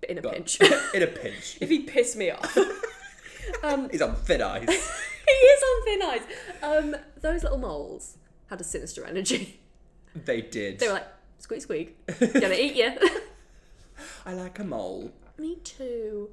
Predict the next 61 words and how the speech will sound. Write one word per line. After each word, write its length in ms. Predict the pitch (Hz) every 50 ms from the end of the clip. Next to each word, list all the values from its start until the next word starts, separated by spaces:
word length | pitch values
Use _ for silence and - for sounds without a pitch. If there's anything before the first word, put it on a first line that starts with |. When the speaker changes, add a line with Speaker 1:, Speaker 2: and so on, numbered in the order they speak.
| - -
Speaker 2:
Um, 260 | - - 262 262 254
Speaker 1:
I 80 | 277
only 140 | 330 403 392
ever 80 | 392 349
see 160 | - - 320
them 100 | 311 302
when 80 | 285 262
my 80 | 262
cats 240 | 254 - 262 - -
bring 220 | - - 220 214
them 100 | 208 208
in 220 | 208 185 175 170 165
dead. 340 | 165 180 196 - - 170 - -
Speaker 2:
Oh, 60 | 139 139
I 60 | 139
don't 140 | 139 170 151
think 100 | 156 151
I've 60 | 147
ever 160 | 143 139 139 120
actually 200 | 120 - 123 117
seen 200 | - 135 123 120
a 40 |
real 280 | 113 123 120 123 147 123
mole. 260 | 113 117 - - - - -
Speaker 1:
They're 140 | 311 302 294
so 400 | - - - - 294 285 294 294
velvety 560 | 285 285 269 254 262 269 269 269 - - 269
soft. 400 | - - 277 262 269 269 - - 320
Actually, 260 | 349 339 - 359 330
I've 100 | 330 -
saved 340 | - 392 403 403 370 370 330
a 60 | 302
real 260 | 285 339 339 330 285
one 140 | 233 196 190
before. 380 | 190 185 - 185 180 185 220
Wait, 240 | 185 202 185 165 - - - -
a 40 | 196
live 300 | 220 240 240 240 233 233
one 240 | 180 170 170 185 190
before. 260 | 190 - - 196 190
Speaker 2:
That's 160 | - - -
exciting. 640 | 175 - - - 131 127 117 - - - 127 131 - - -
Speaker 1:
Very 160 | 294 285 269
soft. 420 | - - 285 - - - - -
Speaker 2:
Um, 220 | 143 143 143 143 139 139
I've, 360 | 139 139 139 139 139 - - -
I've 160 | - 147 143 -
seen 260 | - - 180 170 170
The 80 | 170
Wind 200 | 160 165 156 143
in 80 | 151 156
the 40 | 151
Willows. 680 | 135 127 113 175 165 147 110 107 - - - - - - - - - - - - - - - - - - - - - - - - -
And 100 | 131 127
that's 240 | 117 - - -
it. 260 | 226 190 - - - 147 - - -
<laughs> 160 | - - - -
Speaker 1:
It 100 | 349 -
doesn't 240 | 381 392 508 554 539
prepare 320 | 466 453 427 381 403 427
you 160 | 440 453 392